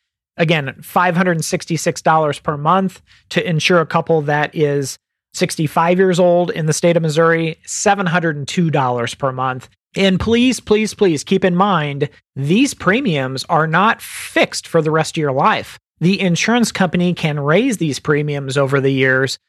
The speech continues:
as much as they want. Now, they're probably going to raise them between zero and ten percent per year, kinda like your auto insurance. But you've gotta keep that in the back of your mind that this insurance company could do that to you.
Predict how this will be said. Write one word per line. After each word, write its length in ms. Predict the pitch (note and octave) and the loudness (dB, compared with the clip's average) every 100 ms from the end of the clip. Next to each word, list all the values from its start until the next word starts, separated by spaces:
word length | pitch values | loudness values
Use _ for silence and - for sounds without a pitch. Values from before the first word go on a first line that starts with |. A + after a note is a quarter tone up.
| _ | _
as 160 | D3 D3 | -2 0
much 200 | F3 F3 | 0 0
as 120 | D3 | 0
they 160 | D3 C3+ | 0 0
want. 480 | G#3 G3+ C3+ - - _ - | 0 0 -2 -8 -16 _ -2
Now, 340 | F3 D#3+ D#3+ - - | 2 2 0 -6 -2
they're 120 | F3 | 0
probably 520 | - F#3 F#3+ F3 F3 | 2 2 2 2 0
going 380 | D#3 D#3+ D#3 D#3 | 0 -2 -2 -2
to 280 | D#3+ D3 C3+ - _ _ _ | -2 0 -2 -6 _ _ _
raise 480 | - D3+ D#3 D#3+ C#3+ | -4 0 2 2 0
them 460 | D#3 D3+ D3+ D3+ C#3+ - | 0 0 -2 -6 -6 -2
between 340 | E3 F3+ D#3 | 0 0 0
zero 360 | C#3 D#3 D3+ D3 | 2 2 2 0
and 160 | C#3+ | -2
ten 220 | D3+ D3+ | -4 -4
percent 440 | C3+ C3+ - C#3+ - | -4 -6 -6 -8 -8
per 140 | C3 | -6
year, 520 | B2+ F#3 F#3+ B2 C3+ - _ _ | 0 2 2 2 -2 -6 _ _
kinda 240 | - F3 D#3+ | -2 0 0
like 180 | C#3+ D3+ | 0 0
your 160 | C3+ | 2
auto 320 | D3+ G3+ F3+ | 4 4 2
insurance. 640 | A#2+ B2+ - B2+ C3 C3 - _ - | 0 -6 -6 -6 -8 -12 -16 _ 0
But 380 | F3+ F3+ - - | 2 2 0 -4
you've 120 | D#3+ | -2
gotta 220 | F#3+ G3+ | 0 0
keep 240 | - G3+ - | 0 0 2
that 180 | F3+ | 0
in 60 | E3+ | 0
the 80 | D3 | 0
back 240 | D#3 D3 | 0 0
of 20 | |
your 160 | D#3 C#3 | -2 -4
mind 480 | C#3+ D3 D3 C#3+ C3+ | 0 0 0 -4 -4
that 280 | C3 C3+ - | -2 -2 -2
this 220 | D#3+ - | -2 0
insurance 400 | F3+ E3+ G#3+ G3 | -2 0 0 0
company 340 | - F#3+ F#3 E3 | -2 -2 -2 -2
could 240 | D#3 C3 | -4 -2
do 160 | G3+ C4 | 0 2
that 240 | E3 A2 | 0 -2
to 120 | - | -6
you. 320 | C#3+ C3+ C#3 | -6 -4 -6